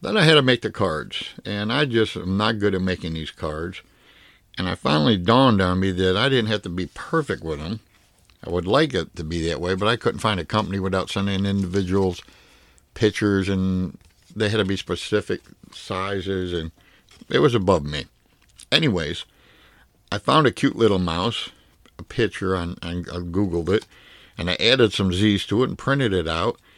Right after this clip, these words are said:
And then I ordered some playing cards that were blank on one side. So I glued the little mouse on one s-,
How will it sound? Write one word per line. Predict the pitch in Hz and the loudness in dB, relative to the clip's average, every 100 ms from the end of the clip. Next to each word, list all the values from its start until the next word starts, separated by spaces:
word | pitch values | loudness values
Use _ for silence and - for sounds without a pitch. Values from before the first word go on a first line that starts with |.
| _ _ _ _ | _ _ _ _
And | - | -4
then | 123 156 | 0 0
I | |
ordered | 139 127 127 131 113 | 0 2 4 4 2
some | - 107 101 95 92 _ _ | -2 0 0 -2 -8 _ _
playing | - 160 165 104 | -4 -2 0 -2
cards | - 80 82 87 87 - - _ - | -4 -4 -4 -4 -8 -14 -20 _ -8
that | 95 | -2
were | 101 | 2
blank | 104 117 135 123 | 2 2 2 0
on | 87 | -4
one | 85 82 | -6 -6
side. | - 71 58 - _ _ | -8 -8 -10 -18 _ _
So | - 92 | -2 0
I | 90 | 2
glued | 98 160 156 | 4 6 6
the | 113 | 4
little | 104 92 | 4 2
mouse | 87 87 90 - | 0 -2 -2 -4
on | 87 92 95 92 90 | -4 -2 -2 -2 -4
one | 92 | -4
s-, | 87 | -6